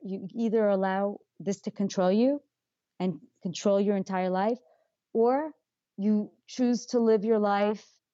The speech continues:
and y-, look at what happened to you, to you and use it for good to help others. And that's where, where the point I'm at right now. I decided that I am going to go out there, share my story,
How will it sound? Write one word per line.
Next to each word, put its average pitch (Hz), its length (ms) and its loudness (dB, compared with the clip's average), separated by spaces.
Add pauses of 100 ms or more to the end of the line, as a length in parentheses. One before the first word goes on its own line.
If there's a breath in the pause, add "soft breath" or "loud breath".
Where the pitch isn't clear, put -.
(100)
and 196 240 0
y-, 202 140 -4 (720)
look 233 280 0
at 214 140 0
what 214 120 0
happened 208 440 -6
to 214 120 -8
you, 180 220 -4 (280)
to - 140 -6
you 180 520 0 (460)
and 185 340 2
use 196 180 4
it 208 120 -2
for 190 100 2
good 180 300 0
to 180 80 -8
help 165 260 -4
others. 156 580 -6
And 175 180 0
that's 185 380 -2
where, 170 420 2 (120)
where 180 300 0
the 175 100 -2
point 190 320 -2
I'm 180 140 0
at 170 200 -2
right 165 200 -2
now. 165 400 -2 (400 loud breath)
I 185 100 0
decided 196 680 0
that 190 140 -2
I 180 160 -6
am 170 140 -8
going 180 300 -6
to 208 100 -8 (360)
go 214 140 0
out 196 280 -2
there, 180 420 -4 (560)
share 247 260 0
my 240 180 -2
story, 190 680 -4